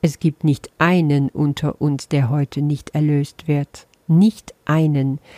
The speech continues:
der in Angst verbleiben wird und niemanden, den der Vater nicht zu sich versammeln wird, wach im Himmel,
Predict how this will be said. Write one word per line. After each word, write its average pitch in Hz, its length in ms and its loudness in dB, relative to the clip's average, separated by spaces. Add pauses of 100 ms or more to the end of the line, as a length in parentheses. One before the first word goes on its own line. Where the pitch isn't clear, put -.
(160)
der 165 220 2
in 147 180 0
Angst 151 300 -2
verbleiben 147 640 0
wird 143 320 -2
und 151 340 -2
niemanden, 151 920 0 (400)
den 139 300 -2
der 135 140 -4
Vater 160 460 0
nicht 170 260 -2
zu 185 120 -4
sich 180 260 -2
versammeln 151 680 0
wird, 143 400 -2 (340)
wach 165 460 0
im 226 160 2
Himmel, 139 480 2